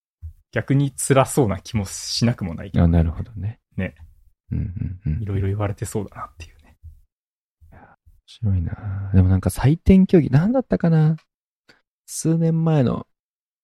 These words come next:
Speaker 2: なんかのインタビューどっかで見たときに、あの、大きな大技決めなくてもミスしないことだみたいなことを言ってた人がいたんだよね。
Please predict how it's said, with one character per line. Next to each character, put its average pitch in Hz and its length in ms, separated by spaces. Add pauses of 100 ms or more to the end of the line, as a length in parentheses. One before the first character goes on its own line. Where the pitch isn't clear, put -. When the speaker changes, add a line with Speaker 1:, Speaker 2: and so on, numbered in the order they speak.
(180)
Speaker 2:
な 139 140
ん 156 100
か 123 80
の 110 80
イ 117 80
ン 120 80
タ 107 140
ビ 98 100
ュ - 40
ー - 20
ど 98 80
っ - 40
か 92 160
で 92 80
見 90 120
た 92 100
と 90 120
き - 120
に、 - 220 (1700)
あ 87 180
の、 82 600 (960)
大 180 180
き - 180
な - 240
大 160 240
技 165 240
決 - 180
め 160 120
な 139 100
く - 80
て 98 80
も 92 100
ミ 110 80
ス - 160
し - 160
な 110 80
い 117 60
こ - 100
と 135 120
だ 101 100
み 92 80
た 104 80
い - 20
な 95 80
こ 95 100
と - 80
を - 20
言 92 40
っ - 20
て - 100
た 95 80
人 92 100
が 87 80
い 90 40
た 95 120
ん 90 40
だ - 60
よ 65 60
ね。 80 280